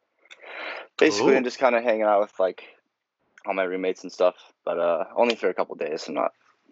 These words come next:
Speaker 1: not staying for the whole summer or something. Just kinda
Speaker 2: Okay.
Speaker 1: settling in and then heading back home to Dana Point.
Speaker 2: Okay, so U C Santa Barbara, that's a bit further north for you, isn't it? That's,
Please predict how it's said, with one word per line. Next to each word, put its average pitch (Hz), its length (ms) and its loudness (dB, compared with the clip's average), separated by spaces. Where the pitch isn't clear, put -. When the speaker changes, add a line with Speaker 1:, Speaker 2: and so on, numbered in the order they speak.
Speaker 1:
not 78 180 0
staying 82 440 -2
for 87 100 4
the - 60 -2
whole 87 140 2
summer 85 320 0
or 87 60 -2
something. - 320 -2
Just - 280 -4
kinda - 220 4
Speaker 2:
Okay. 180 200 -6
Speaker 1:
settling 107 480 4
in 104 120 -2
and 104 100 -4
then 95 120 -4
heading 95 260 -4
back 87 220 -4
home 90 240 -6
to - 160 -20
Dana 87 160 -4
Point. 92 280 -4
Speaker 2:
Okay, 143 440 4
so 135 400 4
U 160 140 -2
C 160 180 0
Santa 143 260 2
Barbara, 120 380 6
that's 127 220 4
a - 20 -6
bit 143 180 -4
further 120 240 6
north 110 380 2
for 113 80 -6
you, 104 160 2
isn't 110 180 0
it? 92 140 2
That's, 113 240 4